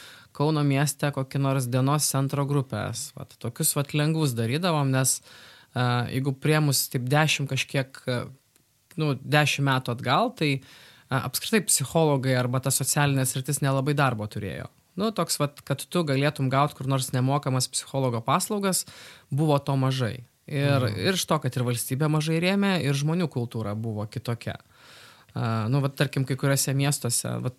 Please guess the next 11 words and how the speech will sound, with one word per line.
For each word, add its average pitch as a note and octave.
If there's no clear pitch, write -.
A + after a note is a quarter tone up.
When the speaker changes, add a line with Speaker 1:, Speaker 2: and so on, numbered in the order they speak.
Speaker 1:
tu C3+
esi A#2+
iš -
Alytaus, A2+
ane? B2
Speaker 2:
Mhm. A2
Speaker 1:
Tai B2+
nu, D3+
dar D3+
prieš D3+
penkis D#3